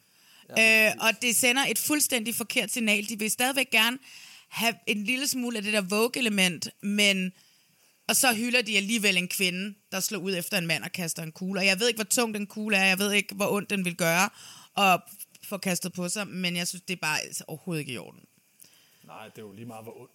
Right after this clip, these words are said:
Speaker 1: den vil gøre. Altså, hvis
Speaker 2: Ja,
Speaker 1: den
Speaker 2: ja.
Speaker 1: rammer ham, hvis den rammer ham i hovedet, så det gør det ondt. Den
Speaker 2: Præcis.
Speaker 1: smadrer jo, det er en kla-, glaskugle, ikke?
Speaker 2: Ja,
Speaker 1: Så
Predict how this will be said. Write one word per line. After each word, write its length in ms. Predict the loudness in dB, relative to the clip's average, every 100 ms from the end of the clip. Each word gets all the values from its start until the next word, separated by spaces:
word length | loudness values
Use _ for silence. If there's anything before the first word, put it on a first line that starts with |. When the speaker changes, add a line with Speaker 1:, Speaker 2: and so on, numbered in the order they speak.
| -20
Speaker 1:
den 140 | -20
vil 100 | -18
gøre. 340 | -16 -14 -14
Altså, 140 | -18 -20
hvis 140 | 0
Speaker 2:
Ja, 140 | 4 6
Speaker 1:
den 60 | 4
Speaker 2:
ja. 140 | 0
Speaker 1:
rammer 180 | -6 -14
ham, 80 | -18
hvis 120 | -18 -16
den 140 | -14
rammer 240 | -14 -12 -12
ham 140 | -14
i 20 |
hovedet, 480 | -14 -14 -12 -12 -12
så 140 | -14
det 160 | -18 -18
gør 160 | -16 -16
det 80 | -16
ondt. 300 | -16 -18 -20
Den 100 | -10
Speaker 2:
Præcis. 220 | -4 -2
Speaker 1:
smadrer 120 | -2 -4
jo, 60 |
det 480 | -4 -4 -6 -12 -18
er 60 | -18
en 60 |
kla-, 80 | -18
glaskugle, 640 | -18 -18 -18 -16 -14 -14 -16
ikke? 120 | -18 -6
Speaker 2:
Ja, 220 | 0 2 0 -4 -14
Speaker 1:
Så 200 | -18